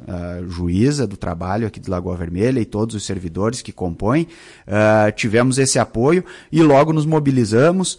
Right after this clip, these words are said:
efetuamos audi-, audiência pública aqui em Lagoa Vermelha, ah, no dia oito de março.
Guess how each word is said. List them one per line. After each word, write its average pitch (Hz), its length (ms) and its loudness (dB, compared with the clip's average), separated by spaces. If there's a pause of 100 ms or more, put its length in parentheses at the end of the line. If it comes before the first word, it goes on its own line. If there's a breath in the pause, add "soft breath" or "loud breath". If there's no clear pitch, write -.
(240 loud breath)
efetuamos 135 640 2
audi-, 123 340 2
audiência 117 540 2
pública 135 540 0
aqui 127 140 -4
em - 20 0
Lagoa 110 300 0
Vermelha, 120 600 0 (300 loud breath)
ah, 104 340 0
no 110 140 0
dia 107 220 2
oito 117 260 2
de 98 100 -4
março. 139 640 0